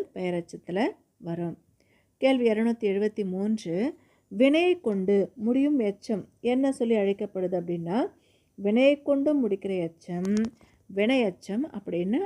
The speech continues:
அழைக்கப்படுது. கேள்வி இருநூத்தி எழுபத்தி நான்கு, வந்தான் என்னும் சொல் எக்காலத்தை காட்டுது? வந்தான் அப்படின்ற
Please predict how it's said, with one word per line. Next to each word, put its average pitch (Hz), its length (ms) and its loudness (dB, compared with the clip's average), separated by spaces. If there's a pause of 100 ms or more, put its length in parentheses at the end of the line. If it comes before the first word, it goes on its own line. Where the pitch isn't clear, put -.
அழைக்கப்படுது. 175 640 -6 (560)
கேள்வி 285 320 4
இருநூத்தி 226 400 0
எழுபத்தி 214 320 -2 (120)
நான்கு, 180 380 -2 (540)
வந்தான் 311 600 2
என்னும் 208 320 2
சொல் 202 180 0 (160)
எக்காலத்தை 277 520 -2 (120)
காட்டுது? 202 400 -2 (580)
வந்தான் 269 560 2
அப்படின்ற 233 400 2